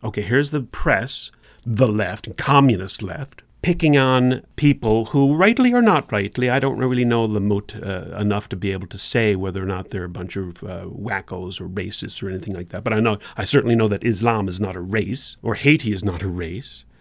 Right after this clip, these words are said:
And then you have the Antifa thugs come out, the communists,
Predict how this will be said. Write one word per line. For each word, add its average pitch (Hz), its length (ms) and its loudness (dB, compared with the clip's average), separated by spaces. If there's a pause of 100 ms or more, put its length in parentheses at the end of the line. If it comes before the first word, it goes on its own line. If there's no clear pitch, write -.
(180)
And 156 160 4
then 165 260 6 (180)
you 156 180 4
have 151 500 2 (160)
the 131 360 -2
Antifa 127 600 0
thugs 104 580 -6 (220)
come 120 160 0
out, 107 160 -2
the 113 80 -4
communists, 120 800 -2